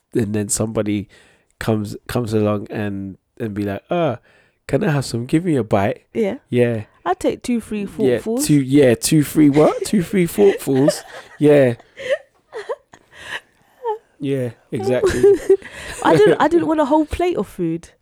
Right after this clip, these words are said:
Speaker 2: I just wanted to taste your food. <sighs> Is that one of the things you wish you knew before marriage?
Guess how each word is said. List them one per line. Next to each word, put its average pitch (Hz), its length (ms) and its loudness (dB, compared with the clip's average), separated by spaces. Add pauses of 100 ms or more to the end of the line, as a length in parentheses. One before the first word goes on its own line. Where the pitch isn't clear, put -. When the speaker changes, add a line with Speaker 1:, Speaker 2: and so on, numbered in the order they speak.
(600)
Speaker 2:
I - 40 -12
just 233 200 -10
wanted 233 220 -4
to - 80 -20
taste 349 300 -4
your 160 80 -8
food. - 320 -14 (1080)
<sighs> - 1300 -20
Is 175 140 -12
that - 180 -2
one 170 140 -8
of 165 100 -12
the 165 80 -14
things 165 340 -14
you 170 80 -10
wish 165 240 -10
you 165 120 -12
knew 156 160 -8
before 165 340 -12
marriage? 170 540 -14